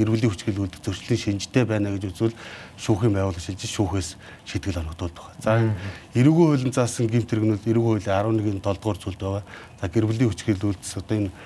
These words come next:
Speaker 1: түрүүний ярьсан зөрчилд одоо байнгын шинжтэй бол
Speaker 2: Аха.
Speaker 1: эрүүгийн гэмт хэрэг болно гэсэн тийм ойлжилт.
Speaker 2: Ааха, ааха. Тэгэхээр,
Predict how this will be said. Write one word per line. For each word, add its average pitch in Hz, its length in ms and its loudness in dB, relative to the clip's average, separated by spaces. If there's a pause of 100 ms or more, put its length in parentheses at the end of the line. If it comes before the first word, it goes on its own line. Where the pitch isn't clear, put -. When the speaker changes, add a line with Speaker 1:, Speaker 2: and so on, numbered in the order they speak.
(440)
Speaker 1:
түрүүний 113 280 6 (360)
ярьсан 104 320 0
зөрчилд - 480 -4
одоо 101 100 2 (140)
байнгын 139 400 4
шинжтэй 104 480 -2
бол 92 180 -4 (300)
Speaker 2:
Аха. 113 160 2
Speaker 1:
эрүүгийн 123 320 6
гэмт 113 240 2
хэрэг 131 240 4
болно 104 240 0
гэсэн 87 320 -6
тийм 87 160 -8
ойлжилт. 87 320 -12 (400)
Speaker 2:
Ааха, 101 640 2 (160)
ааха. 92 320 -4 (320)
Тэгэхээр, 190 240 6